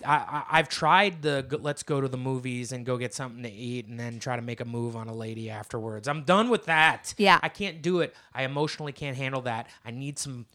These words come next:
Speaker 1: physical distance, but I also need to know that somebody cares about me at the same time.
Speaker 2: Right.
Speaker 1: And if they're not gonna be in Guam, then maybe they can be in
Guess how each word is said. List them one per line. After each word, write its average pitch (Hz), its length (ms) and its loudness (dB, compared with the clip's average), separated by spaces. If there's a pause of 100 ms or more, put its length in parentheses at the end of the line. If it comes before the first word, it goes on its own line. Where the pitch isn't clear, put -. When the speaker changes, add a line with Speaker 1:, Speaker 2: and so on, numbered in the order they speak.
Speaker 1:
physical 185 400 -2
distance, 147 540 -4
but 135 120 -6
I 131 80 -2
also 165 280 0
need 151 180 -8
to 139 60 -6
know 135 140 -4
that 127 140 -6
somebody 123 260 -10
cares 135 420 -4
about 110 260 -8
me 110 120 -12
at 104 100 -14
the 107 80 -14
same 110 240 -12
time. 208 400 2
Speaker 2:
Right. 190 200 4 (260)
Speaker 1:
And 143 280 -4 (160)
if - 180 -8
they're 131 140 -4
not 143 220 -2
gonna 143 140 -6
be 135 260 -6
in 123 140 -8 (200)
Guam, 135 640 4 (280)
then 127 260 -2
maybe 131 240 -2
they 127 160 -2
can 123 220 -8
be 123 240 -4
in 113 240 -8